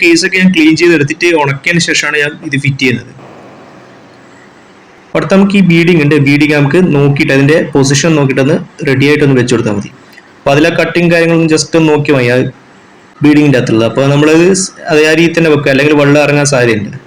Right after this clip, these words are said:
ഇതിന്റെ അകത്ത് നിങ്ങൾക്ക് ഡസ്റ്റ് ഉണ്ടെങ്കിൽ അതൊന്ന് റിമൂവ് ചെയ്ത് കൊടുക്കുക, അല്ലെങ്കിൽ അത് ഇറങ്ങി നിൽക്കില്ല കൃത്യമായിട്ട്.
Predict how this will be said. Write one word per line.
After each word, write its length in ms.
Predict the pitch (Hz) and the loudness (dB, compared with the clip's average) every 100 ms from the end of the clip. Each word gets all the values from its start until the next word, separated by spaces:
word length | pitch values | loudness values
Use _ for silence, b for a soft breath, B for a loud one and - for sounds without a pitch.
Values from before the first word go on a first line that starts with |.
| - - - - - - | -20 -20 -20 -20 -20 -18
ഇതിന്റെ 180 | - 170 | -8 -4
അകത്ത് 160 | 185 185 | -2 0
നിങ്ങൾക്ക് 200 | 185 165 | 0 0
ഡസ്റ്റ് 200 | - 175 | -4 -6
ഉണ്ടെങ്കിൽ 220 | 165 160 | -4 -4
അതൊന്ന് 180 | 160 151 | -6 -4
റിമൂവ് 200 | 139 139 131 | 0 0 0
ചെയ്ത് 120 | 117 | -4
കൊടുക്കുക, 220 | - - - - | -8 -16 -20 -14
അല്ലെങ്കിൽ 240 | 143 143 143 | -6 -2 0
അത് 80 | 147 147 | 2 0
ഇറങ്ങി 220 | 135 143 143 | 0 0 -2
നിൽക്കില്ല 320 | 139 127 117 123 - - - | -4 -4 -4 -6 -16 -20 -20
കൃത്യമായിട്ട്. 420 | - 120 110 - | -12 -8 -8 -10